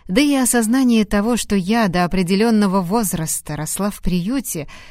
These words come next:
вызвало кучу вопросов. Кто мои настоящие родители? Что с ними случилось и почему я попала в приют? Почему я оттуда сбежала?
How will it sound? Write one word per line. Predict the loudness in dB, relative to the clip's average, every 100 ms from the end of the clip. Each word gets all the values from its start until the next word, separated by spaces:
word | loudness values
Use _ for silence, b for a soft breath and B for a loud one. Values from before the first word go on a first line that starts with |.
| B B B -4
вызвало | -2 0 -2 -2 0 0 -2 -4
кучу | -6 -6 -4 -4 -2
вопросов. | -2 -2 -2 -2 -4 -10 -14 -16 -18 -14
Кто | -4 0
мои | 2 2
настоящие | 0 -2 -4 -4 -6 -8 -8
родители? | -8 -8 -10 -10 -12 -14 -18 B B B B B
Что | -4 2 4
с | 4
ними | 4 4 4
случилось | 2 0 -2 -4 -4 -2 -2 -4 -4
и | -6
почему | -4 -4 -2 0 0
я | 0
попала | -2 -2 -2 -4
в | -4
приют? | -4 -4 -2 -2 -2 -6 b b b b b
Почему | -4 -4 0 0 2
я | 2 2
оттуда | 0 -2 0 0
сбежала? | -2 -2 -2 -2 -2 -2 -2 -4 -8